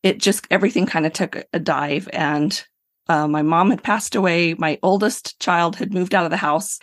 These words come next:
You know, it was time to move off, leave the nest. And that just really kind of flipped a switch inside me, because I, things about my, my identity was gonna change. You know, my family was now going to never be different. It was just kind of this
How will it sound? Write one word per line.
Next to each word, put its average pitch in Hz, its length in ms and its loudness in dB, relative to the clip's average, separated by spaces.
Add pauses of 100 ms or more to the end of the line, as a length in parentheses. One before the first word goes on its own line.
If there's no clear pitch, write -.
You - 80 0
know, 175 80 4
it - 20 2
was 175 100 0
time 196 260 2
to 190 100 2
move 196 200 4
off, 196 320 2
leave 190 280 0
the 208 100 2
nest. 175 540 0
And 175 320 2
that 185 220 2
just - 220 -2
really 294 200 2
kind 202 180 0
of 185 140 0 (500)
flipped 190 320 0
a 190 40 0
switch - 300 -2
inside 170 400 -2
me, 165 140 0
because - 260 -2
I, 156 300 2 (280)
things 196 280 2
about 160 280 2
my, 156 360 0
my 165 220 0
identity 175 440 0
was 156 160 -2
gonna 156 180 -2
change. 156 480 0
You 160 60 2
know, 165 160 2
my - 160 2
family 170 400 0
was 156 220 0
now 151 260 2
going 170 260 -4
to - 220 -4
never 190 380 2
be 175 160 2
different. 170 400 2
It - 80 -4
was 190 120 0
just 190 160 0
kind 180 200 0
of 165 120 -4
this - 400 -2